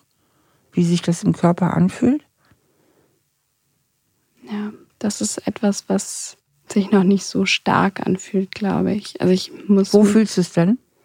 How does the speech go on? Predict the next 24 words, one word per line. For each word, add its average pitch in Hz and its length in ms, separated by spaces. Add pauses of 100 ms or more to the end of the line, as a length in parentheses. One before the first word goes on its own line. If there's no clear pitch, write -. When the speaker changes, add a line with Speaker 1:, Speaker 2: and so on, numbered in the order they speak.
(460)
Speaker 2:
Im 196 100
Herzen 214 760
Speaker 1:
Im 196 80
Speaker 2:
irgendwie. 196 140
Speaker 1:
Herzen? 240 540 (200)
Speaker 2:
Ja. 226 100
Speaker 1:
Und 220 80
wie 196 80
fühlt 202 200
sich 190 160
das 190 220
da 175 120
an 175 120
im 208 120
Herzen? 214 420
Dieses, 202 320
„Ja, 175 200
doch, 220 280
dazu 170 340
habe 165 140
ich 175 100
ein 170 80
Recht“? 165 400 (1200)
Speaker 2:
Mm, 196 720